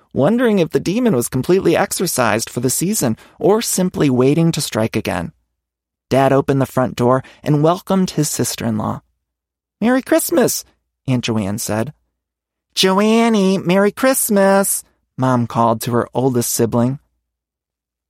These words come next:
As Aunt Joanne made her way to the kitchen and saw the extensive spread of food and Christmas decor,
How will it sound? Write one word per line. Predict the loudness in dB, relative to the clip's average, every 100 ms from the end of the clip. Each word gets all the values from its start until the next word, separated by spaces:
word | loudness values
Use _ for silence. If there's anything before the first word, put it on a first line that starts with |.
| _ _ _ _ _ _ _ _ _ _ _ _ _ _ _ _ _ _ _ _
As | -4 -2
Aunt | 0 0 0
Joanne | 0 2 2 2
made | 2 2
her | 2
way | 2
to | 2
the | -2
kitchen | -4 -4 -2 0
and | 0
saw | 0 0
the | 0 -2 -2
extensive | -6 -8 -2 0 0 0 -4 -4
spread | -4 0 2
of | 0
food | 0 2 4 2
and | 0
Christmas | -2 -2 0 -2 -2
decor, | -6 -2 0 0